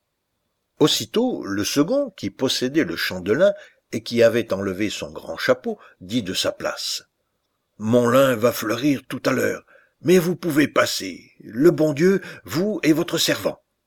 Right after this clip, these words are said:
Le grand abbé Sigourney, la tête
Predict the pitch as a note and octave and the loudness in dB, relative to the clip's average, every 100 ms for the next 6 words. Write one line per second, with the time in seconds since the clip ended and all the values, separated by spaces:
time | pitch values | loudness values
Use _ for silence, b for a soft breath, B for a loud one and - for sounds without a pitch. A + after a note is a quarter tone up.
0 | _ _ _ _ _ _ _ _ _ _ | _ _ _ _ _ _ _ _ _ _
1 | _ _ _ F#2+ F#2 F#2+ F#2+ C#3 - E2+ | _ _ _ -8 -6 -2 4 4 4 -4
2 | F2+ F#2+ - G2 F2 D2+ A2 B2 E2 D#2+ | -6 -6 -8 -10 -12 -8 -8 -8 -10 -14
3 | D#2 - - - - | -14 -6 -4 -4 -8